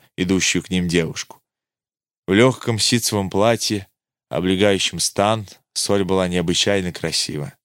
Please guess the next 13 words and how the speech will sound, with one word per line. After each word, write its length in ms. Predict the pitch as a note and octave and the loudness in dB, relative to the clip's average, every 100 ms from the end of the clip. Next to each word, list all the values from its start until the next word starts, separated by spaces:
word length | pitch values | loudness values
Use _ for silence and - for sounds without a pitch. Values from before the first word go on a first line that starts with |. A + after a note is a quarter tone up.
| _ _ _ _ _ _ - | _ _ _ _ _ _ -8
От 140 | - | -2
волнения 480 | G2 G#2 A#2+ C#3 A2 | 2 2 2 2 2
или 80 | G2 | 2
быстрой 340 | A#2 - G2+ | 2 2 0
ходьбы 360 | - G2+ G2+ A#2+ | 0 0 2 2
ее 160 | G2+ | 4
лицо 340 | F#2+ F#2+ - G#2+ | 2 2 2 2
разгорелось, 720 | G2 F#2 F#2+ A2+ A#2 - - _ _ _ | 2 2 4 4 2 -2 -8 _ _ _
покрылось 480 | - F2 F#2+ G2 - | -6 -2 2 2 2
румянцем, 600 | F2 F2 F#2+ A2+ - G#2 - _ _ _ _ _ | 0 2 2 0 -2 -6 -10 _ _ _ _ _
ноздри 420 | F2+ G#2 A2 F#2+ | 0 0 0 -4
трепетно 520 | - F#2 F#2+ F2 F#2+ | -2 0 0 -2 -4
раздувались. 840 | F2+ D#2+ E2 D#2+ D2+ C#2+ - - | -2 -2 -4 -2 -4 -6 -8 -10